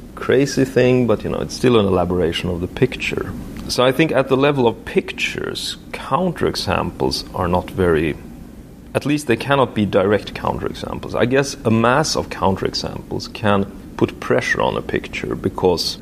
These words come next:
you have to add epicycles, so to speak. You have to make it more and more artificial in order to account for all these counterexamples. But still, I don't think a picture is not to be conceived as a thesis that can be straightforwardly contradicted in, by means of, you know,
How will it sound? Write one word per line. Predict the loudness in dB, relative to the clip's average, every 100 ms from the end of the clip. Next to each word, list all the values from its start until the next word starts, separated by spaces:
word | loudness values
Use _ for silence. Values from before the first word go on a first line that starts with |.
| -16 -20 -4
you | -2
have | 0 0
to | -2 2
add | 2
epicycles, | 2 0 -2 -2 -2 -4 -8
so | -8
to | -10
speak. | -6 -6 -4
You | -2
have | -2 -2
to | -2
make | 2 2 2
it | -2
more | 2 2
and | 2
more | 2 2 0 -6 -16 -16 -2 0
artificial | 2 2 2 0 2 -2 0
in | 0
order | 0 -2
to | -8
account | -2 -2 -2
for | -2
all | -4 -2
these | -4 -2
counterexamples. | -2 0 -2 -4 -4 -4 -4 -4 -4 -6 -10 -10 -4 0
But | 2 2 0
still, | -6 0 2 2 2
I | 2
don't | 2 2
think | 2 0 -2
a | -6
picture | -2 0 0 -2 2 4
is | 4 2
not | 0 0
to |
be | -4 -4
conceived | -2 -2 0 0 0
as | -4 -2
a | -6
thesis | -8 2 2 2 -2 -4 -4
that | -6 -2
can | -2
be | -2
straightforwardly | 0 -2 2 4 4 2 0 -2
contradicted | -2 -2 -2 -4 -4 -6 -4
in, | -6 -6 -8 -2
by | 0 2
means | 0 0
of, | 0 0
you | 0
know, | 0